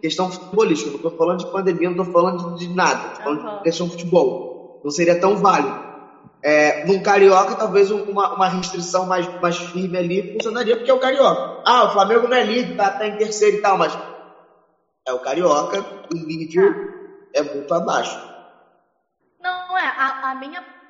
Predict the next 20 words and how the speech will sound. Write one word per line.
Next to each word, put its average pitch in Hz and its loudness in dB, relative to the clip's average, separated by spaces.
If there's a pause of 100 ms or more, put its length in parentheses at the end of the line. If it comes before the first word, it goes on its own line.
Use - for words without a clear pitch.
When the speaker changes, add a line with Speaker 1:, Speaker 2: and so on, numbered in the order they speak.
(140)
Speaker 2:
posição 262 -10
de 233 -14
afastar 240 -6
ele 247 -6
é 220 -10
mais 220 -10
assim, 277 -14
pela 233 -6
questão 247 -10
de 254 -14
contaminação. 302 -2 (460)
Porque, 247 0 (240)
como 269 -2
acho 254 -6
que - -16
foi 262 -2
a 269 -2
Luísa 285 -10
que - -20
falou, 269 -6